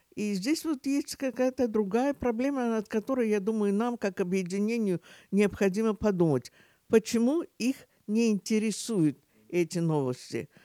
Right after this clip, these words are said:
Может быть, мы их неправильно подаем, эти новости, это одна сторона. Может быть, люди действительно не считают себя членом объединения, и их это не интересует.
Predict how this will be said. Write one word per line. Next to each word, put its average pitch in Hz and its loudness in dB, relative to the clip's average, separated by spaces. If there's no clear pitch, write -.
Может 185 0
быть, 185 2
мы 185 2
их 156 -6
неправильно 175 -2
подаем, 285 0
эти 160 -2
новости, 139 -2
это 131 -2
одна 175 -2
сторона. 143 -8
Может 170 0
быть, 180 0
люди 165 -2
действительно 175 -4
не 170 -2
считают 160 0
себя 180 6
членом 220 4
объединения, 180 2
и 190 -4
их - -4
это 180 -2
не 180 0
интересует. 180 -2